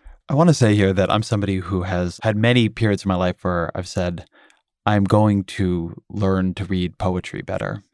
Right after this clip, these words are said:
And I've often become frustrated. And, and it was really reading your work here that helped me understand that maybe some of my frustrations were the point and not a failure.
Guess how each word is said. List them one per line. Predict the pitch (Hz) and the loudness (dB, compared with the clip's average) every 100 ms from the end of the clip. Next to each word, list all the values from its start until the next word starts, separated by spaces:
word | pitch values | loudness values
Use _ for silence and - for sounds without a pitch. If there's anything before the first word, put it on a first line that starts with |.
| - | -6
And | 104 | -2
I've | 98 98 | 2 4
often | 101 - 98 90 - - | 2 2 0 0 -4 -4
become | 98 95 90 85 | -2 0 0 0
frustrated. | 123 123 - 107 98 95 90 92 | 0 0 0 2 4 2 2 -2
And, | - 95 92 85 - - - _ | 0 0 0 -2 -6 -20 -20 _
and | 123 | 0
it | 113 | 2
was | 110 | 4
really | 147 160 | 6 6
reading | 110 117 107 101 87 | 6 4 4 2 0
your | 98 92 | 0 0
work | 82 113 - | -2 -4 -4
here | - 82 82 | -6 -6 -4
that | 95 - | -4 0
helped | 117 | 2
me | 117 107 | 2 2
understand | 92 92 - 104 95 90 | 2 0 0 2 2 2
that | 92 | 2
maybe | 95 95 95 | 0 0 0
some | - 98 | 0 -2
of | 87 | 0
my | 92 | 0
frustrations | - 90 98 92 95 87 | 0 -4 -2 -2 -4 -4
were | 92 87 | -2 -4
the | 85 | -4
point | - - 110 156 - | -6 0 0 0 -2
and | 98 | -2
not | 92 92 | 0 -2
a | |
failure. | - 90 107 143 | 0 2 2 2